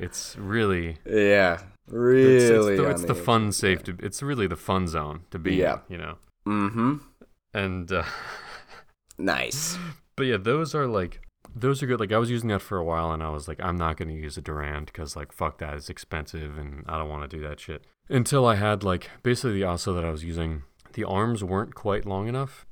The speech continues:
Speaker 1: and there's a, there's a, a chance sometimes that when you do try to get the cork out,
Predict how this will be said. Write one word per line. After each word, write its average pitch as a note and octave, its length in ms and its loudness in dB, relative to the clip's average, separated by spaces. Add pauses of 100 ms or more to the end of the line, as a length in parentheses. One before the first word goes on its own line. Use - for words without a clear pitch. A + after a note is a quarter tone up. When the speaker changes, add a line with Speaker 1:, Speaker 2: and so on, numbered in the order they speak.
Speaker 1:
and F2 340 -2
there's F2+ 320 -4
a, E2+ 140 -4 (180)
there's F#2 280 -4
a, D#2+ 280 -4
a G2 120 -8
chance F#2 380 -6
sometimes E2+ 440 -6
that F2+ 120 -8
when F2+ 120 -6
you E2+ 80 -6
do E2+ 220 -6
try F2+ 200 -8
to E2 80 -8
get D#2 160 -10
the - 60 -14
cork E2 320 -8
out, D#2 240 -10